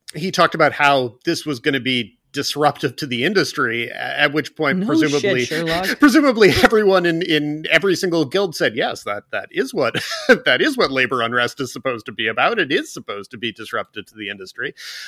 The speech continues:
Speaker 1: Uh, the, yeah, the exact phrasing that the A M P T P used in their statement regarding what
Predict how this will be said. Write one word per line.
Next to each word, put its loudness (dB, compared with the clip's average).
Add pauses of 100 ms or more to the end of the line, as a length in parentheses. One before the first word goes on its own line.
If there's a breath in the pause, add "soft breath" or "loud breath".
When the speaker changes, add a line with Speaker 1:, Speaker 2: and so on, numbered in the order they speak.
(160)
Speaker 1:
Uh, 0
the, -10
yeah, 6
the 0
exact 0
phrasing 0
that 0 (200)
the -2
A 4
M -4
P -8
T -10
P -8
used -6
in -8
their 0
statement -4
regarding -4
what -2